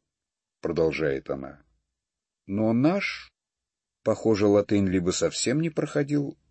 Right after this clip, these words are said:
либо учился плохо». Однако смотрит на нее пристально, не иначе голос предков что-то шепчет ему. «Ма нон троппо», обреченно говорит музыкантша.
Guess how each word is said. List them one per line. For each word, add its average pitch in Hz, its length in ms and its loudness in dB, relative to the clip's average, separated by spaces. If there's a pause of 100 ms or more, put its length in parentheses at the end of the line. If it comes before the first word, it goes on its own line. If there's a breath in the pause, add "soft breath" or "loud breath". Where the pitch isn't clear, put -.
(140)
либо 98 240 -2
учился 76 480 -6
плохо». - 460 -16 (1200)
Однако 202 380 -2
смотрит 202 500 -2
на 185 100 2
нее 170 240 2
пристально, 147 760 -2
не 90 220 -2
иначе 113 360 -2
голос 139 340 -4
предков - 460 -4
что-то - 300 -10
шепчет - 520 -6
ему. 67 320 -14 (1400)
«Ма 139 460 4
нон 175 360 4
троппо», 190 880 2 (1080)
обреченно 98 640 0
говорит 90 400 -2
музыкантша. 160 920 -2